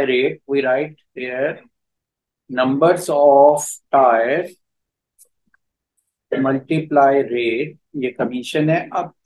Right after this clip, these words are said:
यहाँ पर हम basic salary आपको पता है कितनी दी हुई है, वो दी हुई है सिक्स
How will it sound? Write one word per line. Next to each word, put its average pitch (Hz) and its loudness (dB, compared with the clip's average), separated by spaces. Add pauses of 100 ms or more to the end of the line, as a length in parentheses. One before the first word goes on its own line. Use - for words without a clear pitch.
यहाँ 147 0
पर 165 4
हम 151 0 (460)
basic 147 0
salary 160 0 (460)
आपको 135 2
पता 147 -2
है 151 2
कितनी 160 -6
दी 151 -4
हुई 151 0
है, 151 -4
वो 147 -2
दी 139 -8
हुई 135 -4
है 135 -6
सिक्स - -12